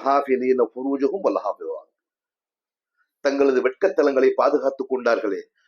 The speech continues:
அப்படிப்பட்ட ஆண்களுக்கும் பெண்களுக்கும்.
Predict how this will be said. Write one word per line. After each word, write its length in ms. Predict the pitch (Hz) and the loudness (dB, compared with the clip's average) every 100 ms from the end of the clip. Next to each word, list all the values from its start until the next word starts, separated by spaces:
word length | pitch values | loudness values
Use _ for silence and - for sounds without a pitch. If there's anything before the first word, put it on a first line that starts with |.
| - | -10
அப்படிப்பட்ட 800 | - 160 160 165 - - 95 - | -6 -2 -2 0 -2 0 -2 -2
ஆண்களுக்கும் 800 | 95 107 110 110 110 - - - | -8 -4 -2 -2 -2 -10 -12 -10
பெண்களுக்கும். 560 | - 104 98 98 - _ | -6 -6 -6 -8 -12 _